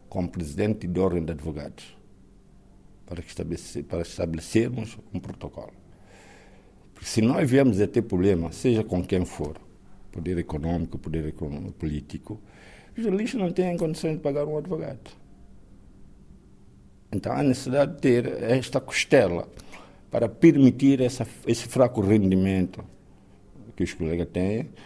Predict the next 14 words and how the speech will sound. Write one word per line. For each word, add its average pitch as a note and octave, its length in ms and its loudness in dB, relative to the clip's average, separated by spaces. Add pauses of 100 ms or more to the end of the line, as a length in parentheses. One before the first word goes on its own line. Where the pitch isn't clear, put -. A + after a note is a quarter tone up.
(120)
para G2 140 -4
se, - 140 -12 (260)
para G#2 180 0
ter - 380 2
uma C#3+ 140 6
defesa, G2 680 8 (140)
no A2+ 260 6
mínimo, F#2+ 640 6 (400)
que - 80 -4
não G2+ 160 0
temos F#3+ 320 0
recurso. - 480 -6
Portanto, - 420 -6
eu, A2+ 280 -2